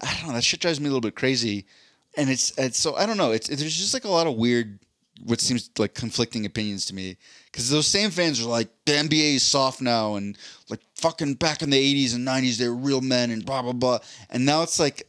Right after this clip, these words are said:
okay, a punch was thrown in practice. And, I mean, I, you were on sports teams. Like, how many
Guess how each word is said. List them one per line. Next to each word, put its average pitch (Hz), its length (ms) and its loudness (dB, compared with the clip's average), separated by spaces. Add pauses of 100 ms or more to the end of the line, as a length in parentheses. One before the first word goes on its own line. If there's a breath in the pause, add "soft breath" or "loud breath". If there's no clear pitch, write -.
(120)
okay, 143 260 2
a 120 60 0
punch 135 360 -2
was 139 140 -2
thrown 123 280 0
in 117 80 -2
practice. 117 720 -2 (420 soft breath)
And, 131 100 2
I - 80 0
mean, 180 220 0 (800 loud breath)
I, 160 140 0 (420)
you 190 180 0
were 214 80 2
on 135 100 0
sports 117 320 -2
teams. 151 240 -2
Like, 143 120 0
how 156 160 -4
many 180 340 0